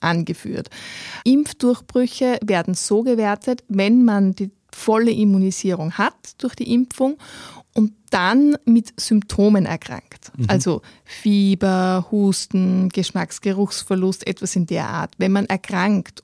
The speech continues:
Speaker 1: aber keine Symptome hat, wird das statistisch nicht als Impfdurchbruch gewertet, weil die Impfung ja vor Erkrankung schützen soll, nicht vor Infektion.
Speaker 2: Aber man ist dann trotzdem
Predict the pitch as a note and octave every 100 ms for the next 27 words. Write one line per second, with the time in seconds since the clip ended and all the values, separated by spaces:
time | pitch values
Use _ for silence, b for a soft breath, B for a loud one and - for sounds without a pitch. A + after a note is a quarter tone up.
0 | _ - F3+ F3+ - G#3 C#4+ C4 A3 -
1 | D#3+ F3+ G3 - G#3 - - - G3 -
2 | C#4+ - A#3+ A#3 A#3 G#3+ G#3 G#3 G#3 -
3 | F#3+ - F3+ - F3 D#3+ E3+ - C4+ -
4 | B B B B - F#3+ F3+ F#3+ A#3+ A3+
5 | A3 A#3 B3 - G#3+ G3 - G3+ F#3+ -
6 | - - G#3 - F#3+ - F3 - F#3 -
7 | E3 E3 - G3 A3+ - - G3 F3+ -
8 | E3 - - F3 A3 G#3+ A#2 B2 B2+ C#3+
9 | D#3 C#3 - C#3 - E3 D#3+ D#3+ F#3+